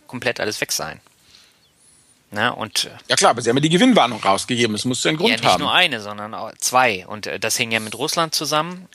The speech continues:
Speaker 1: ähm, dass der Markt da sehr schwer war durch die
Speaker 2: Mhm.
Speaker 1: Ukraine-Krise.
Speaker 2: Mhm.
Speaker 1: Und das andere war halt diese, diese Golfproblematik, ne, mit den Shops, die, äh,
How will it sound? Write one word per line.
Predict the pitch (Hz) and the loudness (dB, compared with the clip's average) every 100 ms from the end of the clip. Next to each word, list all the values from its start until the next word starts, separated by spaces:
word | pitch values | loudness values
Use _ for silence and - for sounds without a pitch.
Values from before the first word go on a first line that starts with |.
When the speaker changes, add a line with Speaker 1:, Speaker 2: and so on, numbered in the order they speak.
| - | -4
Speaker 1:
ähm, | 113 113 147 | -4 -4 -2
dass | 113 - | -2 -2
der | 117 | -2
Markt | 107 131 - | -2 -2 -2
da | |
sehr | 127 131 | -2 0
schwer | - - 131 131 | 0 0 0 2
war | 127 127 | 2 2
durch | 120 123 120 | 0 -2 -2
die | - 113 110 110 | -2 -6 -6 -6
Speaker 2:
Mhm. | - | -8
Speaker 1:
Ukraine-Krise. | - 107 120 151 202 - - - - - - 147 151 180 180 | -4 0 0 -2 -8 -10 -10 -10 -12 -8 -2 -2 0 -2 -2
Speaker 2:
Mhm. | 165 - - | -4 -6 -10
Speaker 1:
Und | - 120 | -6 -2
das | 120 | -2
andere | - 107 113 | 0 0 2
war | 117 | 4
halt | 123 120 | 2 -2
diese, | - 127 | -2 0
diese | 110 107 107 | 0 -4 -2
Golfproblematik, | 131 180 - 120 104 95 90 101 - | 0 0 -4 -4 -2 -2 -2 -4 -8
ne, | 113 | -6
mit | 123 113 | -4 -6
den | 113 107 101 | -6 -6 -4
Shops, | 113 - - | -2 -2 -4
die, | - 107 104 87 | -4 -8 -8 -8
äh, | 52 | -10